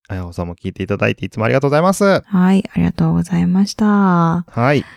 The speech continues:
Speaker 2: はい。で、お便り会百十九で、ハッシュタグくだばなのみツイートしてくださった方は、アポロさん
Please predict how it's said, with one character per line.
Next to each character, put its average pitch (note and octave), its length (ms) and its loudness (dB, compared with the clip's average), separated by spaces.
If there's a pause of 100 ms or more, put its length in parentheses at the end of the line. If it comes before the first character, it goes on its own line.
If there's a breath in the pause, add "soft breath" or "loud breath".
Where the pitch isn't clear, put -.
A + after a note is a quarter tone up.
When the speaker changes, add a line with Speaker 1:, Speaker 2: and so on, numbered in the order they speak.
(360 loud breath)
Speaker 2:
は A3 220 2
い。 G3+ 160 0
で、 G#3+ 220 0
お G3+ 80 0
便 G#3 240 0
り G#3 120 2
会 F3+ 220 2
百 F#3 340 0
十 F#3 300 2
九 F3+ 500 4
で、 A3+ 220 2
ハ G#3+ 120 2
ッ - 20 4
シ A3 100 -4
ュ A3+ 40 2
タ A3 40 0
グ F#3 100 2
く F#3+ 120 0
だ G#3 100 4
ば G#3 80 4
な G3+ 100 4
の A3 120 6
み A#3 120 4
ツ G3 160 0
イ F#3 40 4
ー F3 40 4
ト F3 120 0
し - 40 -2
て - 80 -2
く F3 120 0
だ F3 80 4
さ F3 60 2
っ E3+ 40 0
た E3+ 100 -4
方 D#3+ 220 0
は、 - 180 -2
ア G#3+ 60 0
ポ C4+ 120 2
ロ G3+ 100 2
さ E3+ 140 -2
ん - 100 -4